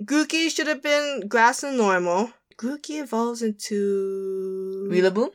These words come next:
Speaker 1: Rillaboom. Sorry. Rillaboom should have been grass and normal, because a lot of sound-based Pokemon are normal types.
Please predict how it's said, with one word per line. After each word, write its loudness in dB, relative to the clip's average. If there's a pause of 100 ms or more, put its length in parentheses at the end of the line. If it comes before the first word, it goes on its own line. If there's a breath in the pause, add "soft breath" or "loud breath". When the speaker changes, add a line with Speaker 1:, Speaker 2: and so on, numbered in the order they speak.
(160)
Speaker 1:
Rillaboom. 4 (120)
Sorry. -4
Rillaboom 6
should 2
have -2
been 2
grass 4
and -4
normal, -2 (140)
because 4
a 2
lot 8
of -2
sound-based 2
Pokemon 2
are 4
normal 4
types. -4